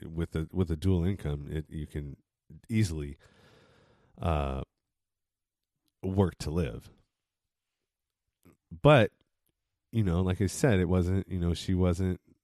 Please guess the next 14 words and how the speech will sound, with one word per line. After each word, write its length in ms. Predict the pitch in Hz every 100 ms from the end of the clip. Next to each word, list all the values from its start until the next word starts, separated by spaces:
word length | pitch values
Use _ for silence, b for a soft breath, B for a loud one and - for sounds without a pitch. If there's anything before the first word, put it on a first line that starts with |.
| -
what 300 | 76 95 92
I 100 | 92
was, 340 | 87 85 - - 85
you 120 | 87
know, 120 | 82
what 160 | 80 85
I, 80 | 85 82
what 180 | 92 90
I 180 | 87 - -
normally 680 | 85 87 98 95 92 87 82
went 200 | 87 90
for 220 | - 95
body 320 | 82 76 87 87
type. 360 | 101 95 92